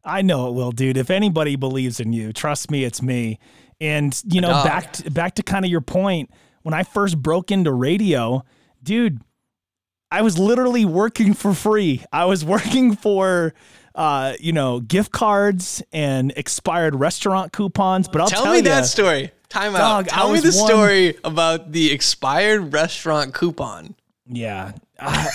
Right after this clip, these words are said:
Speaker 1: I'll, I'll, I'll tell you, first thing, I was one happy guy because my name was on the radio, and that's still the coolest feeling in the entire world, and it'll never get old.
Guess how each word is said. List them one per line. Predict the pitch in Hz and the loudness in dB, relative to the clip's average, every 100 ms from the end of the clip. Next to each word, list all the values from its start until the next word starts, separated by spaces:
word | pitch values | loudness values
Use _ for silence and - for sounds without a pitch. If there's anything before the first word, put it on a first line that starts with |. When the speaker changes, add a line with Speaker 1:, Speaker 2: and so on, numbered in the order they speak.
| - | -2
Speaker 1:
I'll, | 180 160 | -2 -2
I'll, | 185 - | -4 -2
I'll | 190 | -2
tell | - | 0
you, | 202 151 | 0 0
first | - 226 262 | 0 0 0
thing, | 180 160 | -2 -4
I | - 208 | -2 -2
was | 233 170 | 0 0
one | 190 165 | 0 0
happy | 165 135 - | -2 -4 -4
guy | 123 117 101 | -2 -2 -4
because | 107 117 160 131 113 - _ - | -6 -4 -2 -2 -6 -14 _ -4
my | 156 | 0
name | 156 151 151 | 2 2 2
was | 131 | 0
on | 127 | 2
the | 120 | 0
radio, | 110 107 101 98 92 | 0 -4 -4 -6 -4
and | 120 | -2
that's | 135 143 | -2 -4
still | - 143 | -2 0
the | 135 | 0
coolest | - - 165 151 147 - | -4 0 0 2 -2 -2
feeling | 123 123 120 | 0 2 4
in | 113 | 4
the | 117 | 2
entire | 113 110 117 113 | 0 -2 -2 -2
world, | 110 107 107 | -2 -2 -2
and | 110 | -2
it'll | 110 110 | -2 -2
never | 113 120 113 | -2 -2 -4
get | 110 107 | -6 -6
old. | 107 101 95 | -6 -6 -10